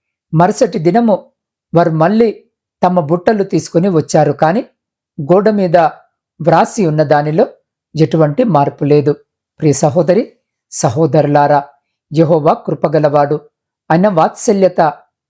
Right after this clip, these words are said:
ఎడతెగక నిలుచినది గనక మనము నిర్మూలము కాకున్న వారము.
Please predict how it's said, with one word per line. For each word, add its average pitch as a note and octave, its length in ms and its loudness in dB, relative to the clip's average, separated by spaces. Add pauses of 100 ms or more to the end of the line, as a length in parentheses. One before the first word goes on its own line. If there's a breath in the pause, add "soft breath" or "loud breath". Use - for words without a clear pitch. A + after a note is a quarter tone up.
(140)
ఎడతెగక E3 580 0
నిలుచినది D3+ 680 -2
గనక D3+ 320 0 (640)
మనము E3 280 2
నిర్మూలము F#3+ 760 0 (240)
కాకున్న D3+ 380 0
వారము. C#3+ 440 0